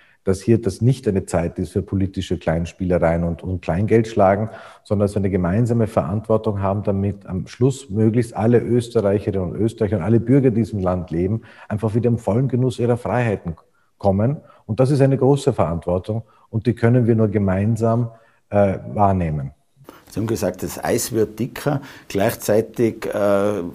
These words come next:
Speaker 2: wird es um den früheren Bundeskanzler Sebastian Kurz immer ruhiger, würde ich mal sagen.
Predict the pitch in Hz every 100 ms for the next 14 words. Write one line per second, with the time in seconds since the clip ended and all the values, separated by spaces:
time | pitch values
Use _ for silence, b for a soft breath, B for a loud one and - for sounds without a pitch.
0 | - - 120 123 110 - 107 104 107 101
1 | 104 117 120 110 120 127 - 113 104 107
2 | 107 95 110 127 95 - 117 - - -
3 | 120 113 92 - B B B 110 135 151
4 | 101 87 95 95 95 95 98 98 120